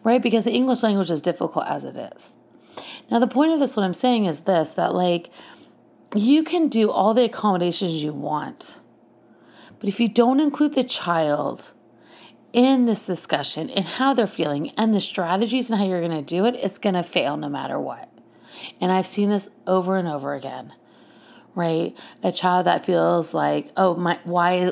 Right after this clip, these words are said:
why am I different? Why do I, why is it harder for me to understand this? Why does my friend never study, never turn in homework, but can ace a test? Why is it that,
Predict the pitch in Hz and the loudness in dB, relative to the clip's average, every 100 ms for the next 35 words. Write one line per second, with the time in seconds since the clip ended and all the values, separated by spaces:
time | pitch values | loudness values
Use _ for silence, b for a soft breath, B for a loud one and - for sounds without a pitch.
0 | - 180 190 190 175 165 165 - 147 - | -4 -2 0 0 0 -2 -4 -6 -10 -8
1 | 160 170 165 170 180 160 160 160 139 160 | -4 0 0 2 0 0 0 0 -2 -4
2 | 175 175 190 185 185 - 165 165 - 165 | -2 0 2 0 0 0 0 0 -6 -6
3 | 160 156 139 147 147 147 139 156 175 180 | -4 -4 -4 -8 -8 -8 -8 -8 -2 0
4 | 190 175 - B B B 202 202 196 180 | 0 -2 -6 B B B 2 2 2 -2
5 | 180 175 165 - - 151 160 156 B B | 0 0 0 -2 -2 -2 -2 -4 B B
6 | B 196 202 196 196 185 175 143 160 165 | B 0 2 2 0 0 0 0 0 0
7 | 156 151 - 185 - 180 - - - - | -2 -4 -4 -6 -2 -4 -4 -8 -8 -8
8 | - - - B B B - 185 190 196 | -10 -14 -18 B B B -6 0 2 2
9 | 202 196 185 - 160 151 - | 0 0 -2 0 -2 0 -4